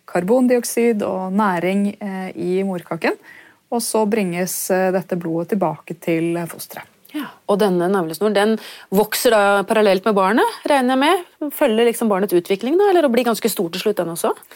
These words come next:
Speaker 1: Ja, eh, og der har jeg ikke tallene foran meg akkurat nå, men det er veldig stor variasjon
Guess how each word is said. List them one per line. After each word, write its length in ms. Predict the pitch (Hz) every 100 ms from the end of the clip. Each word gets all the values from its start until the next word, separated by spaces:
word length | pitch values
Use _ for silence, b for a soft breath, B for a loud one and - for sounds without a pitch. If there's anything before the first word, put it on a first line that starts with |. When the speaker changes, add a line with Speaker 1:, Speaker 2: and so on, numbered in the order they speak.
| B B B -
Speaker 1:
Ja, 260 | 226 349 -
eh, 280 | - 240 254
og 180 | 226 254 240 _
der 160 | - 240
har 160 | 254 220
jeg 80 | 226
ikke 120 | -
tallene 360 | 226 190 202
foran 320 | 247 - 185 185
meg 200 | 247 214
akkurat 140 | 240
nå, 140 | 269 349
men 80 | 247
det 100 | 226
er 260 | 196 247
veldig 280 | 254 214 175
stor 300 | - - 190
variasjon 760 | 202 214 247 - 214 190 233